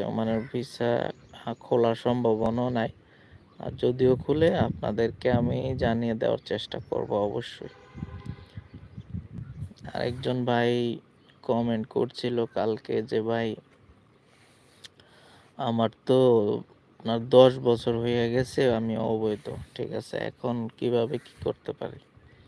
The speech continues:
দেখেন, তারা একটা নিয়ম করছে যে সর্বোচ্চ দশ বছর পর্যন্ত, আহ, যে প্রবাসী ভাইরা আপনার অবৈধ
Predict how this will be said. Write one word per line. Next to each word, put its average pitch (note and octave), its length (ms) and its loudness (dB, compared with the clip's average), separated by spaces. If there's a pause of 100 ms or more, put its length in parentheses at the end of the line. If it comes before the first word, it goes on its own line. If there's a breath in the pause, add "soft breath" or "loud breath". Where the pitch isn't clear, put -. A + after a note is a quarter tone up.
(500 soft breath)
দেখেন, B2 340 4
তারা B2 340 4 (300)
একটা B2+ 260 0
নিয়ম C#3+ 320 2
করছে C3 360 -2
যে A#2 100 -2
সর্বোচ্চ A#2 480 0 (140)
দশ B2 240 6
বছর A#2 340 -4
পর্যন্ত, A#2 560 -4 (880 soft breath)
আহ, A2 420 -4
যে A2+ 200 0 (920)
প্রবাসী A2+ 480 0
ভাইরা A#2+ 380 0 (100)
আপনার A#2+ 300 0
অবৈধ A#2 360 2